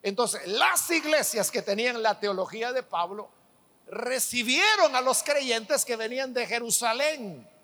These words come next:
que eran los judaizantes. Recibieron a los creyentes que venían de Samaria, que eran las comunidades juaninas, las que escribieron el Evangelio de Juan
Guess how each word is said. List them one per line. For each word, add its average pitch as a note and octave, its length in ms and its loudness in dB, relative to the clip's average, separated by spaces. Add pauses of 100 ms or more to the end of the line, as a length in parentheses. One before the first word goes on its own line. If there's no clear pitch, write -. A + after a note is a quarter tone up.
(2000)
que - 120 -4
eran F3+ 160 0
los F#3+ 100 -2
judaizantes. F3 880 -4 (460)
Recibieron D4 800 2
a F4+ 60 0
los D#4+ 220 2
creyentes B3+ 520 2
que B3+ 120 0
venían A#3+ 400 -2
de A3+ 120 2
Samaria, B3 1120 2 (1500)
que G#3 140 -2
eran A3+ 220 2
las A#3 160 0
comunidades G3+ 680 0
juaninas, G3 560 -2
las E3+ 140 -4
que F3 80 -6
escribieron F3+ 500 -4
el G#3+ 80 -4
Evangelio F3 460 -6
de E3 80 -4
Juan G3 420 -6